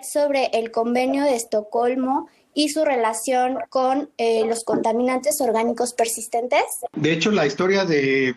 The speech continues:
Speaker 2: el ambientalismo, como lo conocemos en su origen como un movimiento social, tiene mucho que ver con este convenio porque fue Rachel Carson en Estados Unidos en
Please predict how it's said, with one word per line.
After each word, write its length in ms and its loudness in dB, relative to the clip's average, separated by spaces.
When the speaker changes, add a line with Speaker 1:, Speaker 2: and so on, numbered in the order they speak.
Speaker 2:
el 180 2
ambientalismo, 1120 2
como 300 2
lo 420 2
conocemos 800 0
en 200 0
su 120 0
origen 460 2
como 300 2
un 280 2
movimiento 560 2
social, 560 -2
tiene 220 2
mucho 320 0
que 80 0
ver 240 0
con 200 2
este 640 0
convenio 580 0
porque 580 0
fue 480 2
Rachel 480 0
Carson 540 0
en 80 0
Estados 420 -2
Unidos 600 0
en 520 0